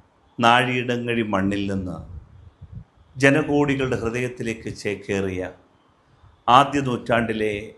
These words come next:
ആ റിബൽ റബ്ബായി, പരിമിതനായ മനുഷ്യന് ഇനിയും അളക്കാനാവാത്ത അപരിമേയനായ ക്രിസ്തു. ബethlehem-ിലെ ആട്ടിടയന്മാർക്ക്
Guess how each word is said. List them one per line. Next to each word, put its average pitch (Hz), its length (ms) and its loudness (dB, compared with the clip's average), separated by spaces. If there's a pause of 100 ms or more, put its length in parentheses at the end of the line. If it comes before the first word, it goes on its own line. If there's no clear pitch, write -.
ആ 107 160 4
റിബൽ 107 420 0
റബ്ബായി, 87 520 -2 (1500)
പരിമിതനായ 135 800 6
മനുഷ്യന് 117 560 0 (760)
ഇനിയും 131 340 6
അളക്കാനാവാത്ത 117 840 0 (180)
അപരിമേയനായ 107 840 -4
ക്രിസ്തു. - 440 -14 (1600)
ബethlehem-ിലെ 190 640 6
ആട്ടിടയന്മാർക്ക് 139 880 2